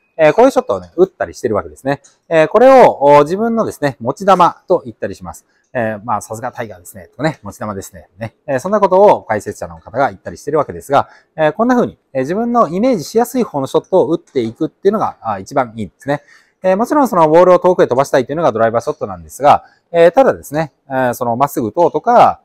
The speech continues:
まあ、例えばドロー打とうとか、フェード打とうとか、えー、自分のイメージしにくいショットを打とうとしても、それはうまくいかないことが多いんですね。えー、なので、えー、例えば今みたいに右に曲がるボールを、お、打ちやすい人からすると、左に曲がるボールっていうのは非常に打ちにくいんですよね。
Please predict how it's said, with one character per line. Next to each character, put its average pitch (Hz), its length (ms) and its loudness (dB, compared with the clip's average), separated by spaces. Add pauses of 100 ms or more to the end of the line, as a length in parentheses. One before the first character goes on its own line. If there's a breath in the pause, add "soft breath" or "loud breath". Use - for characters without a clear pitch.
ま 123 140 -8
あ、 123 100 -8
例 120 80 -2
え 113 40 -2
ば 107 100 -6
ド 104 100 -6
ロ 120 140 2
ー 98 60 -6
打 - 20 -12
と 175 140 0
う 160 40 -4
と - 80 -8
か、 92 240 -4
フ 123 60 -8
ェ 123 60 -4
ー - 20 -4
ド 120 100 -2
打 117 60 -6
と 180 140 -2
う - 20 -4
と 123 80 -8
か、 92 160 -6 (260 soft breath)
え 170 60 -4
ー、 - 40 2
自 190 100 -2
分 302 100 -2
の 302 80 0
イ 285 60 0
メ 240 100 2
ー 247 60 0
ジ 147 40 -6
し - 160 -10
に 262 120 -4
く 240 160 0
い 98 120 -6
シ - 200 -10
ョ 165 40 0
ッ - 100 -16
ト 113 120 0
を 110 80 0
打 127 40 -10
と 190 120 2
う 143 80 -2
と 101 80 -6
し - 80 -16
て 127 80 -6
も、 127 400 -2
そ - 140 -6
れ 233 60 4
は 233 60 2
う - 40 -2
ま 294 100 2
く - 80 -8
い 113 60 -6
か 208 80 -2
な 254 100 -4
い 247 100 -6 (120)
こ - 100 -8
と 190 60 -6
が - 100 -8
多 208 140 -2
い - 20 -4
ん - 40 -10
で - 60 -20
す - 80 -12
ね。 156 160 -6 (300)
え 156 100 -2
ー、 - 20 2
な 156 100 2
の 143 100 0
で、 151 300 4 (180)
え 151 60 -2
ー、 165 160 -2
例 185 60 2
え - 40 0
ば 123 140 4
今 113 260 -6
み 95 80 -14
た 101 100 -12
い 110 40 -10
に 117 80 -8
右 107 200 -6
に 170 80 -6
曲 156 140 0
が 147 80 4
る 143 80 0
ボ 139 140 2
ー - 20 2
ル 170 80 2
を、 190 60 6
お、 107 760 -2 (100)
打 123 80 -16
ち - 140 -10
や 139 80 0
す 190 160 -4
い 120 120 -4
人 - 220 -4
か - 80 -2
ら 185 80 -8
す - 100 -12
る 147 120 -12
と、 208 180 2
左 262 300 -2
に 277 80 -4
曲 254 100 0
が 226 80 4
る 208 80 4
ボ 185 140 4
ー 180 40 4
ル 170 40 -2
っ - 20 -6
て - 80 -12
い 92 40 -12
う - 20 -14
の 87 60 -16
は 117 40 -18
非 165 60 -14
常 220 100 -8
に 175 80 -8
打 104 120 -8
ち 202 120 -12
に 202 80 -6
く 147 140 -6
い - 20 -10
ん 85 40 -12
で 73 100 -20
す - 140 -16
よ 135 40 -4
ね。 160 140 -6